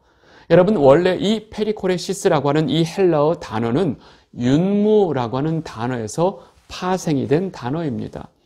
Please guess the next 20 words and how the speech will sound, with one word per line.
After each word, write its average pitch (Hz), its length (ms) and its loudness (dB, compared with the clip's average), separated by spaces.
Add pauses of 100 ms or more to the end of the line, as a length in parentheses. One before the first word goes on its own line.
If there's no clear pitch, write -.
(340)
여러분, 156 360 2
윤무라고 185 880 2
하는 131 180 -2
뜻은 165 480 -4 (540)
돌면서 175 960 4
추는 196 380 -4
춤을 170 260 -6
말하고 113 380 -4
있는데 131 540 0 (260)
우리가 127 300 -4
쉽게 135 560 -4 (240)
강강수월래 127 920 -2
춤을 151 260 -4
생각하면 135 520 -4
됩니다. 110 440 -6 (480)
여러 170 220 4
사람이 202 440 2
서로 175 280 -2
손을 160 280 -4
잡고 180 560 2